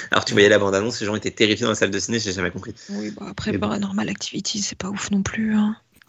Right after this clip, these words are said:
Speaker 1: Non, mais je sais, mais c'est un exemple, euh, tu vois.
Speaker 2: Un très mauvais <laughs> exemple.
Speaker 1: Bon, d'accord, mais je pense qu'il y a des choses que tu peux voir. Bah, Dark Stories, franchement, le premier épisode, on l'a vu, euh...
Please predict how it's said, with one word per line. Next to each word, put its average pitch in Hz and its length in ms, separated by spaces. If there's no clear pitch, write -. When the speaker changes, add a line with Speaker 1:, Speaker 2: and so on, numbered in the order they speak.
Speaker 1:
Non, - 160
mais - 60
je 107 120
sais, 120 500
mais 110 60
c'est - 120
un 92 60
exemple, 98 680
euh, - 100
tu - 180
vois. - 140
Speaker 2:
Un 196 60
très - 360
mauvais 185 260
<laughs> 208 40
exemple. 196 360
Speaker 1:
Bon, 92 260
d'accord, - 320
mais 117 80
je - 60
pense 175 120
qu'il 180 100
y 135 80
a 127 60
des 127 100
choses 170 360
que 110 380
tu 104 160
peux - 160
voir. 123 280
Bah, 90 200
Dark 90 380
Stories, 175 220
franchement, 175 320
le 160 100
premier 90 320
épisode, 120 480
on 95 80
l'a 90 180
vu, 104 280
euh... 92 240